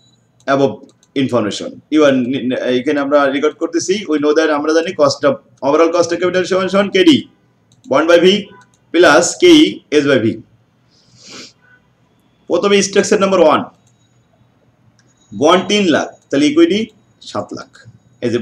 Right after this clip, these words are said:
bond হলো তিন লাখ, ইকুইটি সাত লাখ। আর cost of debt এখানে দশ পার্সেন্ট আর ইকুইটি বারো পার্সেন্ট। দেখেন দশ পার্সেন্ট, বারো পার্সেন্ট। আর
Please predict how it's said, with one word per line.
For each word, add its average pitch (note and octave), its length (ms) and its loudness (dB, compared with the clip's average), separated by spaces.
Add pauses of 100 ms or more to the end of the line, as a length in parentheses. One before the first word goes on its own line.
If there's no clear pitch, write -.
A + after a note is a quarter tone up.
bond C3+ 220 0
হলো E3+ 160 0 (640)
তিন C3+ 140 -2 (120)
লাখ, F3+ 160 0 (200)
ইকুইটি B2+ 340 -4
সাত G#2+ 200 -6
লাখ। - 100 -18 (580)
আর A#2 80 -6 (120)
cost E3+ 280 2
of F3 140 -6
debt E3 180 6 (440)
এখানে D3 240 0 (120)
দশ D3+ 120 6 (120)
পার্সেন্ট D3 400 2
আর B2 140 2
ইকুইটি D#3+ 280 0 (380)
বারো B2 260 4
পার্সেন্ট। F#2+ 380 -8
দেখেন G2 220 -6 (580)
দশ C3+ 240 0 (120)
পার্সেন্ট, E3+ 420 -2 (560)
বারো G#2 280 -4
পার্সেন্ট। - 360 -18 (680)
আর A#2 60 -4